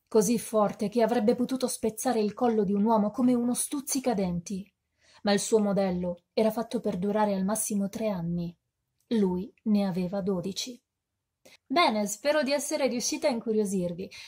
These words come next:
Se deciderete di tuffarvi fra le pagine di Arthur Bo Radley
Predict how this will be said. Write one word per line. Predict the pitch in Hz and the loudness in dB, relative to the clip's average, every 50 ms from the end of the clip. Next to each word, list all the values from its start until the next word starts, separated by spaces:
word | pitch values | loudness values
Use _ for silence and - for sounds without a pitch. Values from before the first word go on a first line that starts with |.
| - - | -16 -6
Se | - - 254 | 2 4 6
deciderete | 208 247 254 - 269 214 240 247 277 294 285 285 214 | 6 6 4 2 2 2 2 2 2 2 -2 -2 -2
di | 196 202 | -2 -2
tuffarvi | - 220 - - - 220 220 220 208 208 208 | -2 -4 -6 -2 0 0 2 2 2 0 -2
fra | - - 196 185 | -2 -2 -4 -2
le | 185 180 | -4 0
pagine | - - - - 196 208 190 185 175 | 4 6 6 6 6 2 -2 -2 -4
di | 165 175 175 | -4 -6 -2
Arthur | 185 202 220 226 220 - - 208 190 | 0 0 0 0 0 -4 -6 -6 -4
Bo | 185 175 180 208 208 196 190 180 | -4 -2 0 2 2 2 2 0
Radley | 180 190 202 208 202 175 202 196 190 190 214 233 | 0 2 2 2 2 0 -2 -4 -4 -4 -4 -6